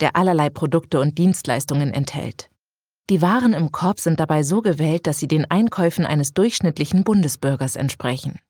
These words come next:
Um die jährliche Inflationsrate zu ermitteln, wird der Preis der Waren mit dem Vorjahrespreis verglichen. Die Preissteigerung wird dann als Inflationsrate angegeben. Ganz ohne Schwächen ist diese Rechnung jedoch nicht.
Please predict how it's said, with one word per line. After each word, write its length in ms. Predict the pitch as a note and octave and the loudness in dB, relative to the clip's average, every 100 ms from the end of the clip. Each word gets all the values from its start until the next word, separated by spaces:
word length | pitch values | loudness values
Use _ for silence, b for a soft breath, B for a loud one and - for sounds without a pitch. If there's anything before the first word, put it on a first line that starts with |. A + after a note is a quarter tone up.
| _ _ _ | _ _ _
Um 160 | A3 G#3 | 2 4
die 80 | F#3 | 4
jährliche 480 | G3 A#3+ B3 G3 | 2 2 0 0
Inflationsrate 880 | F3+ F3 E3+ - G#3+ A#3+ - D3 D3 | 0 0 -2 0 2 2 0 -2 -2
zu 180 | - - | -4 -2
ermitteln, 480 | C#3+ C#3+ E3+ F3+ F#3 | 0 0 2 2 2
wird 180 | D#3 D3+ | 0 0
der 100 | C3 | -4
Preis 360 | - E3 G#3+ | -2 -2 0
der 160 | D#3 C#3 | -2 0
Waren 320 | C#3+ D3+ E3+ | 0 2 2
mit 140 | E3+ | 2
dem 120 | G3+ F#3+ | 0 0
Vorjahrespreis 960 | - G#3 D3+ C3+ C#3 - - B2 A#2 | 0 0 2 0 -2 -6 -4 -4 -2
verglichen. 580 | C3+ B2+ C3 B2 B2+ - _ _ _ _ _ _ - | -4 -4 -4 -6 -10 -12 _ _ _ _ _ _ -2
Die 80 | G3+ | 0
Preissteigerung 960 | - G3 C4 - D3 C#3+ C#3+ C#3+ C#3 | 2 0 0 -2 -2 0 0 0 0
wird 180 | D3+ D3+ | 0 2
dann 160 | F3+ | 2
als 180 | G#3 G#3+ | 2 0
Inflationsrate 1000 | - D#3+ G3 - G#3 F3 - C#3 C3 D3+ | 0 0 -2 0 2 2 0 -4 -2 -2
angegeben. 680 | C#3 C3+ B2+ C#3 A2+ A2 - _ _ _ _ _ _ _ _ _ _ - | 0 -2 -4 -6 -8 -8 -12 _ _ _ _ _ _ _ _ _ _ -2
Ganz 300 | A3+ A#3+ - | 2 2 4
ohne 180 | F#3+ E3 | 2 2
Schwächen 380 | - F#3+ G#3 F3 | 2 2 4 2
ist 200 | D3+ - | 0 0
diese 240 | E3 D#3 | 2 2
Rechnung 320 | C#3+ D3+ E3 | 0 2 2
jedoch 320 | D3+ G#3+ G#3 | 4 0 0
nicht. 380 | A#2+ A2+ - - | -6 -8 -14 -20